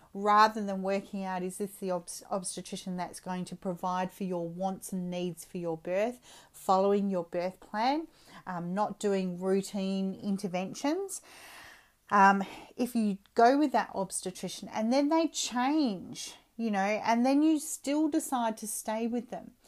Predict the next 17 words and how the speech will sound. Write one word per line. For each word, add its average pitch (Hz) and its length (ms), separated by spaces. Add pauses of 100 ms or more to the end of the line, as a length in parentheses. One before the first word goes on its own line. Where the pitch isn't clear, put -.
(280)
then 269 180
that 285 220
is 320 160
a 311 80
choice 226 440
that 202 120
you've 208 340
made. 190 520
You've 208 180
made 214 320
a 269 80
choice 202 400
to 190 140
stay 208 340
with 247 160
that 196 160
obstetrician, 180 920